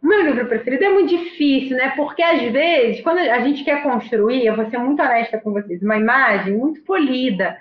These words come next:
é, de alguém que tá sempre ligada e antenada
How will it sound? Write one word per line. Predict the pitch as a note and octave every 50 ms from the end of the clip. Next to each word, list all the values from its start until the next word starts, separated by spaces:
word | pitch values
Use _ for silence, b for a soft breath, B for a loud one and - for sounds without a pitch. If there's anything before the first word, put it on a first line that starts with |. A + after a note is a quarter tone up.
| B B -
é, | G3+ G#3 G#3+ G#3+ G#3+
de | G3 G3 C4+
alguém | C4 B3+ C4 B3 B3 C4+ C#4+ C#4+ C#4+ C4+ -
que | - C#4+ C#4+ C#4+
tá | D#4 D4 C#4+ C#4 C#4+ D4
sempre | - F#4+ G4+ G#4+ G#4+ G4+ - F#4+ G4 F4 E4+
ligada | C#4+ C#4+ C4 A3 G3 A3 A3 G#3+ A3 A3 A#3 B3 A#3+ B3 C4
e | B3 B3
antenada | B3 B3 B3 A3+ A#3+ A3 G#3 G#3 G3 G3 G3+ G#3 A3+ A#3+ A#3 A3 C4 C#4 C#4+